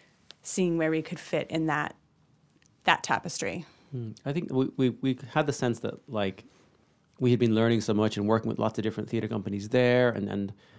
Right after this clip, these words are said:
Speaker 2: um, we'd been learning so much as kind of as actors and producers, but we had been being drawn back more to, like,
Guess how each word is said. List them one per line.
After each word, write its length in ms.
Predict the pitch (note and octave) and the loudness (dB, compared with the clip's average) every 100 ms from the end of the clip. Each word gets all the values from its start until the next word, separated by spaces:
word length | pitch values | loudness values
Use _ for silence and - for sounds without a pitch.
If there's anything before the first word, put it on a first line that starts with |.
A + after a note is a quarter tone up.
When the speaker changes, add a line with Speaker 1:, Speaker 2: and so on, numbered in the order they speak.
| - - - G#2+ | -20 -20 -12 -4
Speaker 2:
um, 420 | G2+ G2+ G2 - _ _ _ _ - | 0 0 -2 -6 _ _ _ _ -4
we'd 120 | C3 | 0
been 100 | B2+ | 4
learning 160 | C3 | 4
so 120 | A#2 A2+ | 2 2
much 200 | B2+ A#2 | 0 0
as 80 | |
kind 100 | G#2+ | -4
of 60 | F#2+ | -6
as 80 | - | -4
actors 260 | G#2+ A2 G2+ | -6 -4 -6
and 80 | |
producers, 340 | G2 G#2 - F#2 | -4 -4 -6 -6
but 160 | A2+ | -4
we 80 | A2 | -2
had 160 | G#2+ A2+ | 0 2
been 140 | A2 | 2
being 180 | G2 G2 | 2 -2
drawn 320 | F2+ G#2+ G2 | -2 -2 0
back 200 | F#2 G2 | -2 -4
more 220 | G2 F#2+ G2 | -2 0 0
to, 60 | |
like, 260 | F2+ F2+ | -2 -4